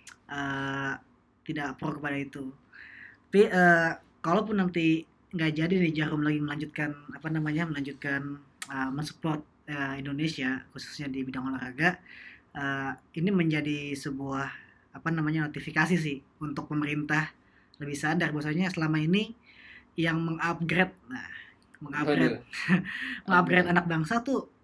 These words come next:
Speaker 1: bukan pemerintah sebenarnya gitu, malah dari, eh, dari luar gitu.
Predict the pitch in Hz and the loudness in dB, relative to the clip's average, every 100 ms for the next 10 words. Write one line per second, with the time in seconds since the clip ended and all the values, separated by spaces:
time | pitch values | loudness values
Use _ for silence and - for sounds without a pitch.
0 | _ - 151 147 143 143 175 190 175 151 | _ -12 -8 -6 -6 -2 0 2 0 -4
1 | 151 139 139 131 131 139 165 180 160 147 | -4 -6 -6 -8 -10 0 2 4 2 -2
2 | 156 _ - 139 135 131 135 151 139 160 | -4 _ -12 -8 -6 -6 -6 -8 -2 0
3 | 170 160 143 131 | 2 0 -2 -8